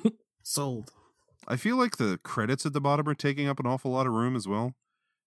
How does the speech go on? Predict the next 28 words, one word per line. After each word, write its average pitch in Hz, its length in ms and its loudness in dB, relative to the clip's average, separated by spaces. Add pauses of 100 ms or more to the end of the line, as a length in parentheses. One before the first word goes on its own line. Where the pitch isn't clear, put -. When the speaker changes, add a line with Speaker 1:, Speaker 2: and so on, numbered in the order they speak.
Speaker 2:
Like, 120 120 -2
it 123 80 2
feels 147 260 4
like 156 140 0
they're 131 160 4
a 101 60 2
quarter 107 460 0
of 95 120 -2
the 92 80 -6
height 98 240 -4
of 90 120 -10
the 92 100 -4
entire 87 300 -4
Speaker 1:
Yeah, 117 120 -2
Speaker 2:
poster. 180 300 0
Speaker 1:
if - 140 0
you 123 300 4
look 120 260 4
back 113 220 2
at 107 80 -2
the 98 80 -4
Shadow, 110 460 0
yeah, 110 160 0
Shadow's 110 360 0
half - 440 -4
the 101 120 -2
size. 101 480 -2
Speaker 2:
Mm-hmm. 90 320 -2